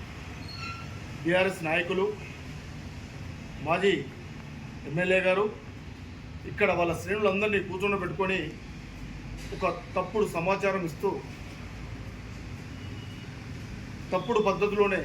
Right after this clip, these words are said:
ఇప్పటికి కూడా వాళ్ళని రియలైజ్ కాకుండా, నిజాన్ని నిగ్గు తేల్చకుండా, ఎప్పుడు కానీ వాళ్ళను ఇంకా మభ్యపెట్టే ధోరణిలోనే నిన్నటి వాళ్ళ మీటింగ్ జరిగింది.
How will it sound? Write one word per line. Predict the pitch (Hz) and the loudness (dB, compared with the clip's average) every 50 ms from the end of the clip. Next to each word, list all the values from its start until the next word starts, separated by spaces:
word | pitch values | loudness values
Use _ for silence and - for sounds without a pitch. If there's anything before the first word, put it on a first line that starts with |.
| 143 - - - 170 | -2 -4 -6 -8 -10
ఇప్పటికి | - - 220 214 208 202 | -2 2 6 6 8 8
కూడా | 202 202 202 | 8 8 8
వాళ్ళని | 196 196 190 170 165 | 6 6 6 2 2
రియలైజ్ | 170 180 190 190 185 165 | 2 4 4 2 2 4
కాకుండా, | 160 170 170 - 185 185 180 170 147 - - - - - - - - - - - - - - - - - - - - - 147 | 4 4 4 4 0 2 2 2 2 2 -2 -6 -10 -10 -10 -10 -10 -10 -10 -10 -10 -10 -10 -10 -10 -10 -10 -10 -8 -4 -4
నిజాన్ని | 160 160 202 214 214 214 220 208 - - - - - - - - - - - - - - - - - - - - - - - - - - - - - | 2 6 8 8 8 8 6 6 4 2 0 -6 -10 -12 -10 -10 -10 -10 -10 -10 -10 -10 -10 -10 -10 -10 -10 -10 -10 -10 -10 -10 -10 -10 -10 -6 -2
నిగ్గు | 165 190 170 220 220 - | -2 0 2 2 4 6
తేల్చకుండా, | 190 202 214 208 233 226 208 214 208 202 196 185 165 175 196 196 | 6 6 6 4 2 2 4 4 6 6 6 6 4 2 0 -4
ఎప్పుడు | - - 208 202 | 0 4 6 8
కానీ | 208 208 202 202 185 175 | 8 8 6 6 4 4
వాళ్ళను | 185 202 208 208 196 165 160 170 - - - - - - - - - - - - - - - - 170 | 4 4 4 4 2 2 2 -2 -4 -8 -8 -10 -10 -10 -10 -10 -8 -8 -8 -8 -8 -8 -6 -4 -4
ఇంకా | 190 - - 240 220 190 - - 165 | -4 4 6 8 8 8 6 2 -2
మభ్యపెట్టే | 170 170 196 226 214 214 208 208 208 170 | -2 2 2 4 6 6 6 6 4 4
ధోరణిలోనే | 180 202 202 208 202 202 202 196 208 202 180 180 175 | 4 4 4 4 2 2 4 4 4 4 4 2 -2
నిన్నటి | 180 180 180 180 170 165 156 | -2 -2 -2 0 -2 -2 0
వాళ్ళ | 165 165 165 156 147 135 127 - - - - - - - - - - - - - - - - - - - - - - - 147 | 0 0 2 0 0 -2 -6 -8 -12 -12 -12 -12 -12 -12 -12 -12 -12 -12 -12 -12 -12 -12 -10 -10 -10 -10 -10 -10 -8 -4 -2
మీటింగ్ | 160 180 190 202 190 165 170 | 2 4 4 4 4 4 2
జరిగింది. | 170 175 185 185 185 202 | 2 2 0 2 2 2